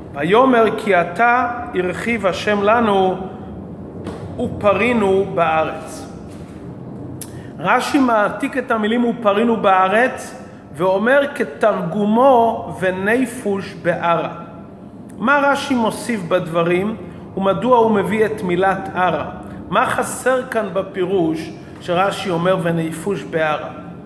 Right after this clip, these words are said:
אם כוונת הדברים לומר שהכוונה בעתיד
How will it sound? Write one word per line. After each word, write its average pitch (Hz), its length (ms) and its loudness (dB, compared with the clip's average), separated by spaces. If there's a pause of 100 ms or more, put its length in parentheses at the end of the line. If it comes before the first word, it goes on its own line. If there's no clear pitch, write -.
(540)
אם 285 240 2
כוונת 220 520 2
הדברים 196 840 0
לומר 185 680 2 (320)
שהכוונה 170 1000 0
בעתיד 185 800 -2